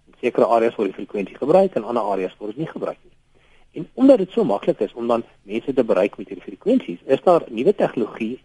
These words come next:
wat uitkom wat die heeltyd kyk na watter frekwensies is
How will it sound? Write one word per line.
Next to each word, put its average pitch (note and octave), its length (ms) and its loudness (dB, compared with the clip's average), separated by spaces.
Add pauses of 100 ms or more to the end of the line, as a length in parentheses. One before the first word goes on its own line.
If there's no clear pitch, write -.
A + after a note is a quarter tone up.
(280)
wat - 180 -6
uitkom B2+ 380 -4
wat B2+ 200 2
die C3 140 -6
heeltyd G3 480 2
kyk - 220 -4 (460)
na A2+ 420 2
watter F#3 300 2
frekwensies G3 580 -6
is D#3 160 -8